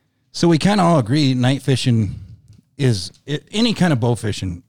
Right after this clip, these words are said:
is awesome. Night fishing, you're gonna see a lot more. Let's talk about our rigs. <clears throat> Our bows. First and foremost, there's four,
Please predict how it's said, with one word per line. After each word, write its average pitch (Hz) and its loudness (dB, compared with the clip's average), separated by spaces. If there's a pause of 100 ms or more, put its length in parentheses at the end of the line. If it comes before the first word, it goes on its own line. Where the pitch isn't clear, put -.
(120)
is 110 -2
awesome. - -10 (420)
Night 139 0
fishing, 127 0
you're 110 2
gonna 110 -2
see 117 -4
a 95 -2
lot 90 -8
more. 87 -14 (1900)
Let's 160 -6
talk 185 -2
about 135 4
our 107 2
rigs. - -6 (640)
<clears throat> - -20 (1000)
Our 131 2
bows. 98 -2 (720)
First 156 0
and 123 4
foremost, 87 -6 (720)
there's 107 0
four, 160 0